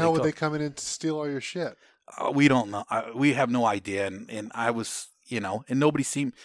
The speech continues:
Speaker 2: everybody was more worried about getting this war on than trying to figure out why these people stole our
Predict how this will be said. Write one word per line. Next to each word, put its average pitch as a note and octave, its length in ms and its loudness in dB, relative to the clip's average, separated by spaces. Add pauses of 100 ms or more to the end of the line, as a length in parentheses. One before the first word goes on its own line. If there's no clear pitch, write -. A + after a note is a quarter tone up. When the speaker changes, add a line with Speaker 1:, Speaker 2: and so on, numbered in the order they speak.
(320)
Speaker 2:
everybody F3 340 6
was C3 140 4
more C3 280 4
worried A#2+ 320 -2
about G#2+ 300 0 (220)
getting A2+ 500 -2
this G2+ 220 -8
war G#2+ 360 2
on F#2 280 0
than F#2 480 -8
trying G#2+ 300 -4
to - 60 -8
figure G2 280 -4
out F#2+ 160 -8
why G2 240 -2
these G2 180 -8
people F#2+ 320 -12
stole G2+ 420 -4
our F2 220 -8